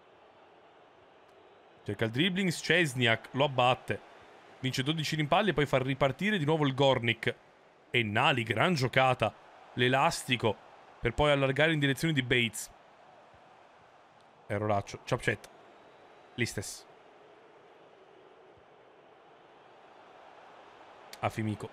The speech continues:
Si è allargato Polulu. Rallenta. Djukanovic. Dentro per Listes. Si gira. Per Baba Alassan.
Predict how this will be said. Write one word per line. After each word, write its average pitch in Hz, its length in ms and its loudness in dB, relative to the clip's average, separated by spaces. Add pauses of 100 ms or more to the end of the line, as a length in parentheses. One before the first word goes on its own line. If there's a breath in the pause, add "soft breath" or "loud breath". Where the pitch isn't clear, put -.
Si - 140 -8
è - 20 0
allargato 110 460 -2
Polulu. 101 360 -2 (920)
Rallenta. 107 440 -2 (880)
Djukanovic. 110 800 -4 (520)
Dentro 120 260 -2
per 123 160 0
Listes. 117 600 -4 (760)
Si - 160 -10
gira. 123 400 2 (320)
Per 302 240 2
Baba 302 460 4
Alassan. 233 960 -4